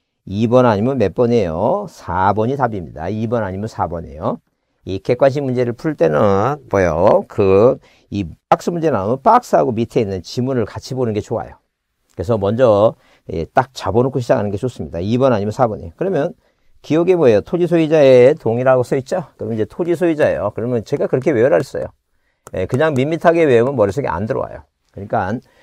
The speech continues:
예, 토지, 그러니까 이게 두 글자죠? 어, 두 글자니까 이입니다. 이 소유자는 세 글자죠? 이게 삼입니다. 그래서 삼분의 이 동이에요. 그래서 뭐라고 외우라 했어요? 토지 소유자. 토지 소유자. 고개 올리면서 토지 소유자. 이렇게 삼분의 이입니다.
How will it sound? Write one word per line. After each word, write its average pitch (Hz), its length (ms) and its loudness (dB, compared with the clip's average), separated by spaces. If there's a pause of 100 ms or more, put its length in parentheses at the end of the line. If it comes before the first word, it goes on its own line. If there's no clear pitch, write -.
(180)
예, - 140 -4
토지, 156 540 0
그러니까 117 240 0
이게 131 180 -2
두 123 140 -8
글자죠? 151 560 0
어, 90 180 -6
두 110 160 -6
글자니까 107 400 -2
이입니다. 107 540 -6 (680)
이 107 140 -6
소유자는 156 340 0
세 139 140 0
글자죠? 151 480 -2 (120)
이게 - 140 -10
삼입니다. 131 540 -8
그래서 98 240 -8
삼분의 170 480 -4
이 160 40 -4
동이에요. 107 420 -6 (200)
그래서 - 220 -12
뭐라고 117 260 2
외우라 131 220 0
했어요? 98 360 -4 (360)
토지 214 720 -2
소유자. - 400 -10 (460)
토지 175 580 0
소유자. - 460 -4
고개 117 220 -2
올리면서 104 500 -2
토지 160 480 -2
소유자. 101 240 -4
이렇게 76 180 -10
삼분의 120 320 -4
이입니다. 101 440 -2